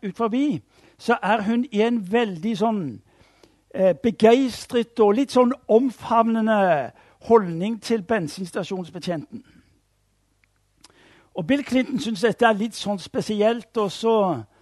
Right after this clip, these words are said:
og så når de, han har betalt, og de setter seg i bilen og kjører videre, og så sier han, «Du, hvem, eh,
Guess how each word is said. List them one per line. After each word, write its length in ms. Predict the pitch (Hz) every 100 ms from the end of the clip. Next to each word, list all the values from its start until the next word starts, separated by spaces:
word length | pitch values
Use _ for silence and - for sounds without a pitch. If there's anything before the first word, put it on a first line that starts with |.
| _ _ _ _ _
og 200 | 185 190
så 160 | 220 220
når 160 | 220
de, 320 | 220 214 202 185
han 160 | 196
har 100 | 208
betalt, 500 | 208 185 - 202 226 262
og 40 |
de 80 | 202
setter 260 | - 196
seg 140 | 190 208
i 40 | 160
bilen 240 | 214 240
og 60 | 220
kjører 200 | 202 208
videre, 400 | 214 202 175 214 233
og 80 |
så 80 | 196
sier 100 | 180
han, 100 | 214
«Du, 220 | 190 233 151 - _ _
hvem, 420 | - 185 226 240 240
eh, 300 | 233 214